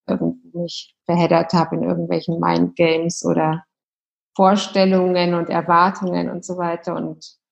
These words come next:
ja, da kamen immer wieder so die richtigen Impulse. Ich dachte, okay, da geht's lang. Also das, ja, und das eben in Verbindung mit Kundalini-Yoga.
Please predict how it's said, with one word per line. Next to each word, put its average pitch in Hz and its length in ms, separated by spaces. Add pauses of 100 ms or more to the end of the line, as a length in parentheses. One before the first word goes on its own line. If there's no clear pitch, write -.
(600)
ja, 202 140
da 170 100
kamen 180 280
immer 196 240
wieder 190 160
so 190 100
die 185 100
richtigen 185 680 (380)
Impulse. 226 1000 (140)
Ich 190 140
dachte, 180 260
okay, 180 340
da 185 180
geht's 156 280
lang. - 300 (280)
Also 156 260
das, - 380 (300)
ja, 170 260
und 175 120
das 196 120
eben 214 160
in 214 120
Verbindung 208 580
mit 196 500 (340)
Kundalini-Yoga. 170 1000